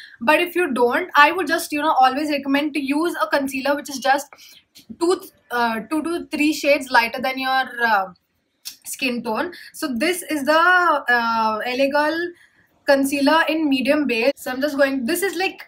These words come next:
literally one and a half shade lighter to my skin tone. So I just use that. You know, I, you know what? I always forget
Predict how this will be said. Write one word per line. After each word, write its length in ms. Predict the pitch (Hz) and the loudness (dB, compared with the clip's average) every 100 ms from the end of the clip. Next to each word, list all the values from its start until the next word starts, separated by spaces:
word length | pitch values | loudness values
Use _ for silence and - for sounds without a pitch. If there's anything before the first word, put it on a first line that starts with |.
| - | -4
literally 380 | 269 277 311 359 | -2 -2 -2 -2
one 400 | 240 233 240 262 | 0 4 2 2
and 120 | 302 | -4
a 60 | 320 | -4
half 480 | - 254 262 302 | -2 2 2 0
shade 340 | - 294 277 277 | -4 0 2 2
lighter 440 | 269 233 220 254 | 0 -2 -2 -8
to 80 | 262 | -6
my 140 | 262 262 | -6 -6
skin 400 | 269 240 220 220 | -10 -10 -10 -8
tone. 280 | 233 339 - _ _ _ _ _ _ _ _ _ _ _ _ _ | -8 -8 -10 _ _ _ _ _ _ _ _ _ _ _ _ _
So 600 | - 247 240 240 240 233 | -16 -8 -4 -2 -2 0
I 300 | 254 269 311 | 0 2 0
just 320 | 302 349 - 247 | 0 0 -2 -10
use 400 | 254 269 285 - | -4 -2 -4 -8
that. 480 | 185 214 214 277 349 _ _ _ _ _ _ _ _ _ _ _ _ | -6 0 2 0 -4 _ _ _ _ _ _ _ _ _ _ _ _
You 80 | 294 | -2
know, 80 | 330 | 0
I, 220 | 359 - - | 0 -2 -4
you 120 | 302 | -2
know 160 | 359 | 2
what? 320 | 302 254 269 277 | 2 2 0 0
I 80 | |
always 480 | 285 247 247 320 - | 0 -2 -4 -8 -10
forget 480 | - 226 233 240 | -10 -6 -4 -6